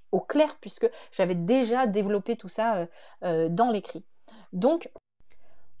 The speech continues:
mettre en mots ses motivations, ça va être aussi de faire du lien entre, euh, les connaissances, donc tous les points précédents,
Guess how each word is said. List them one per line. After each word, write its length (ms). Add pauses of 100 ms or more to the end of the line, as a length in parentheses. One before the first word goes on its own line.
(320)
mettre 320
en 80
mots 120
ses 180
motivations, 640
ça 200
va 240
être 220
aussi 200
de 280 (260)
faire 260
du 140
lien 380
entre, 640
euh, 240 (100)
les 300
connaissances, 640
donc 220
tous 100
les 140
points 240
précédents, 500